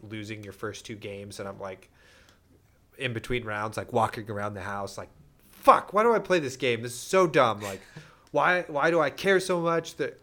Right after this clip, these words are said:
I'm only getting participatory prizes? Like, this is dumb. This is dumb, dumb, dumb." And it, and it spirals for me. Like, I'm mad that I have that feeling.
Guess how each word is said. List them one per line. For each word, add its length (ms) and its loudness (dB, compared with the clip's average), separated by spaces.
I'm 420 -2
only 220 2
getting 200 0
participatory 1000 -4
prizes? 640 0
Like, 280 -4
this 100 -12
is 120 -8
dumb. 380 6
This 140 -10
is 100 -14
dumb, 360 -2
dumb, 280 -2
dumb." 440 -4
And 180 -10
it, 160 -10
and 220 -8
it 160 -14
spirals 600 4
for 200 -8
me. 360 -12
Like, 300 -8
I'm 260 -6
mad 360 2
that 120 0
I 120 0
have 260 -8
that 280 -10
feeling. 680 -6